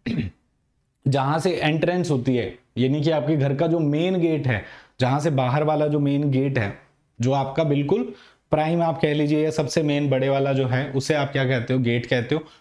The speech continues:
बाकी जितने भी घर के अंदर आपके लगे हुए हैं, जो उनको, उन बैरियर्स को आप डोर कहते हो। तो हर घर में गेट एक होता है,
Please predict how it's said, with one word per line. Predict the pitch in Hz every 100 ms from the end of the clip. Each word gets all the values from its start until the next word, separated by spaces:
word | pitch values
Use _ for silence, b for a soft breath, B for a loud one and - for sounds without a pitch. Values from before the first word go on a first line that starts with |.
| B -
बाकी | 135 151 208
जितने | 175 170 175
भी | 185
घर | 160 135
के | 135 160
अंदर | 156 151
आपके | 147 - 143
लगे | 131 131
हुए | 131 131
हैं, | 135 135 107 113
जो | 117 117
उनको, | 135 135 131 151
उन | 160 151 151
बैरियर्स | 135 127 131 127
को | 131
आप | 147
डोर | 139 120 127 120
कहते | 113 95 107
हो। | 92 _ _ B B B B B _
तो | 151
हर | 147 139 170
घर | 170
में | 151 165
गेट | 147 147 147
एक | 143
होता | 143 135 151
है, | 175